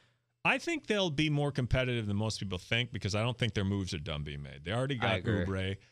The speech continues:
Speaker 1: but they're gonna, they'll have the disabled player exception when,
Speaker 2: That's
Speaker 1: when
Speaker 2: like
Speaker 1: that's
Speaker 2: nine million?
Speaker 1: official. That's gonna be, like, nine million. Plus, they'll have their, uh, mid-level exceptions, I think. I don't know how that works with what's happening now with the cap. They did have them. I don't know with these maneuvers of taking on Oubre and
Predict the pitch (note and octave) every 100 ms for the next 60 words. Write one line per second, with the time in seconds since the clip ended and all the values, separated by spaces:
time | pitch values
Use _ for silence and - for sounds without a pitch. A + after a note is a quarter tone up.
0 | _ G#2+ F#2+ G#2+ A2+ A#2 - A2 G2+ F#2+
1 | B2+ A#2+ G2+ C3 - A#2+ A2 G2 D#3 F#3+
2 | A#2+ - G2 E2 - F#2+ A#2+ _ _ A2
3 | G2+ F#2+ F#2+ - A#2+ G2 A2 C#3+ G#3 G#2+
4 | A2 A2 A2+ A#2+ B2 A#2+ - D#3 D3 A2+
5 | F#2 G2+ A2+ G#2 G#2 B2+ D#3 D3+ - _
6 | - B2+ C#3+ - - - B2 C3 A#2 -
7 | A#2+ A#2+ A2+ A#2+ A2+ A2+ A2 - A2 F#2+
8 | F#2+ F#2+ D3+ G3 A2+ G2 F2+ - E2+ -
9 | E2+ D#2+ - F#2 B2+ A#2+ A2 G2+ F#2+ E2
10 | G2 F2 - D#2+ - _ - F#2 G2 F2
11 | E2 D#2+ E2+ E2 D2+ D2+ D#2 - B2 B2+
12 | D#3 G#2 D2 D2 C#2+ - _ - G#2+ A2
13 | A2 G#2 G2 F#2+ F#2+ F#2 G2+ F#2 F#2 E2+
14 | E2+ - G2 F#2+ F2 E2+ F#2 E2+ E2 D#2
15 | D#2